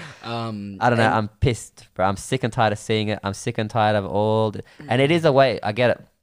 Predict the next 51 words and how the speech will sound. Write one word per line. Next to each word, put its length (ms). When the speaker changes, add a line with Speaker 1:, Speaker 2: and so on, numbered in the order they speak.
Speaker 2:
You 180
wanna 160
help 340
people's 240
mental 280
health. 260
You 80
wanna 160
look 180
out 160
for 60
people's 240
mental 260
health 220
and 160
all 160
this 180
jargon 480
and 200
whatever 360
it 120
is, 160
bro. 160
A 100
lot 160
of 60
it's 160
so 140
f-, 200
so 280
fake. 380
So 280
fake 400
on 180
there. 100
Speaker 1:
Hmm. 960
Speaker 2:
Ah, 220
yeah, 300
I'm 120
saying 400
it's 180
fake. 380
I'm 200
gonna 200
call 180
it 100
fake. 400
And 240
you 80
know 140
what? 480